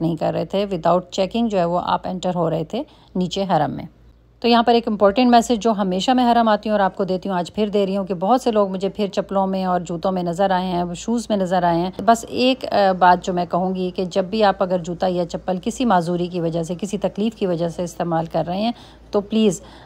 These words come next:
अ, उस, वो न्यू होना चाहिए। आप हरम का जूता या चप्पल अलग रखें। पहले तो कोशिश ये करें कि आप जूते और चप्पल के साथ ना आएँ, ल-, socks पहन लें, लेकिन अगर आपको, अ,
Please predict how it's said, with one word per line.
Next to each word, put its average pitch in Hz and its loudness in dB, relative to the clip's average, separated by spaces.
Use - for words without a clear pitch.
अ, - 2
उस, 202 0
वो 226 6
न्यू 220 6
होना 202 6
चाहिए। 170 0
आप 190 2
हरम 214 4
का 220 2
जूता 185 0
या 196 2
चप्पल 196 -4
अलग 190 -2
रखें। 170 -4
पहले 196 6
तो 208 0
कोशिश 202 -4
ये 208 -2
करें 208 2
कि 208 -2
आप 202 4
जूते 180 -4
और 185 0
चप्पल 175 -4
के 180 -6
साथ 170 0
ना 170 0
आएँ, 190 -4
ल-, 185 0
socks 196 4
पहन 170 0
लें, 196 -4
लेकिन 220 2
अगर 180 -2
आपको, 190 0
अ, 170 -2